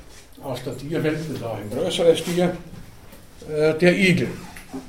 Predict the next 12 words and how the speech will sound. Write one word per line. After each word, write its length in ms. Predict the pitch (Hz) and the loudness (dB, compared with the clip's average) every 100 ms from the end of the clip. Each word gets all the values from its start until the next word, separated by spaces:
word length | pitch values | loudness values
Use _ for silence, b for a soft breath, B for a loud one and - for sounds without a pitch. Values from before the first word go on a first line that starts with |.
| - - - - | -16 -16 -16 -12
Sie 100 | 180 | -4
wissen 220 | 214 180 | -2 0
alle, 240 | 170 190 175 | 2 6 8
wenn 80 | 160 | 8
ein 200 | 156 175 | 6 2
Igel, 420 | 180 170 123 117 - | 0 0 -2 -6 -8
wenn 240 | 123 135 | -6 -6
Sie 120 | 156 | -6
dem 220 | 143 131 | -2 2
näher 220 | 135 190 170 | 2 4 2
kommen, 400 | - 170 165 160 - - B B - | 4 2 2 -2 -6 -12 B B -2
der 320 | 160 156 139 | 4 4 4